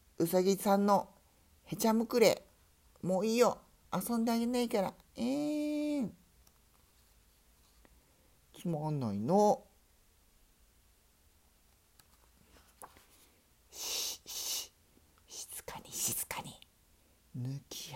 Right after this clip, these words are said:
足、差し足。わーい、のんたん、のんたん。ちょっと目隠し。いいこと、いいこと。内緒、内緒。あ、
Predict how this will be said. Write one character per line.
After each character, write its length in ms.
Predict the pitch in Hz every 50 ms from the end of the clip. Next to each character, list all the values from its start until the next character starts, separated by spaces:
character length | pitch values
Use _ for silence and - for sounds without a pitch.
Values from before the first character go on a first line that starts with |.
| -
足、 220 | - - - - - -
差 180 | - - - - -
し 260 | - - - - - - -
足。 240 | - - - - - - - - - - _ _ _ _ _ _ _ _ - - - _ _ _ _ _ _ _ _ - - _ - - - - _ _ - _ - - _ - _ _ - -
わ 140 | 185 254
ー 300 | 262 254 254 254 254 254
い、 80 | 233 208
の 180 | 202 226 233 220
ん 60 | 202
た 200 | - 208 214 208
ん、 80 | 196
の 120 | 196 214 208
ん 80 | 202
た 200 | - 214 208 208
ん。 120 | 190 139 - - - - - - _ - - - _ _ - - - -
ち 100 | - -
ょ 20 | 208
っ 20 | -
と 100 | - 190
目 160 | 165 151 156 -
隠 220 | 208 220 - 214
し。 300 | 196 - 180 143 - - - - _ _ - _ _ _ _ - _ - _ _ - - - _ _ -
い 120 | - 123 160
い 40 | 160
こ 160 | - 156 147
と、 140 | 139 123 -
い 80 | 170
い 60 | 208
こ 160 | 202 - 190 180
と。 180 | - - - - - - - - -
内 240 | - 135 139 156 160
緒、 180 | 165 - 160 143
内 220 | 143 147 180 185
緒。 240 | - 233 220 - - - - - - - - - _ - - - - - - - - - - - - - - - - - - - - - - - - - - - - - - - -
あ、 260 | - 220 262 277